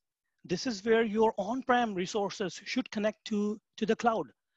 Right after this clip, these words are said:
They could be legacy branches, legacy data center, or new type of applications, right? Could be S D wan, I O T type services. This is how they should connect through this cloud access layer and then come into this, uh, connect to the transit, okay?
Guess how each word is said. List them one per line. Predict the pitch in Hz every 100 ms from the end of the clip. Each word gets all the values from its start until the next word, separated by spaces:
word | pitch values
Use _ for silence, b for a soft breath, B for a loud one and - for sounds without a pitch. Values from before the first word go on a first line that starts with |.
| _ -
They | 180
could | - 196
be | 208
legacy | 175 196 208 240
branches, | 196 202 214 180 214 139
legacy | 170 202 - 233
data | 196 202 196
center, | 214 208 220
or | 185 185
new | 180 262
type | - 247 254
of | 247
applications, | 220 - 190 190 - 143 - _ _ _ _ _
right? | 175 208
Could | 220 190
be | 214
S | 202
D | 160 214
wan, | 208 233 185
I | 175 208
O |
T | 208 247
type | 247 254
services. | - 196 165 147 - _ _ _
This | 190 233
is | 208
how | 233
they | 233
should | 226 240
connect | - 220 240 - - _ _ _ _ _ -
through | 208 208
this | 233
cloud | - 214 226
access | 214 - 180
layer | 208 214
and | 175 175 160
then | 226 254 220 -
come | 214 214
into | 202 190
this, | 190 185 -
uh, | 185 170 165
connect | - 196 -
to |
the | 180
transit, | 180 180 147 135 - _ _ _ _ -
okay? | 170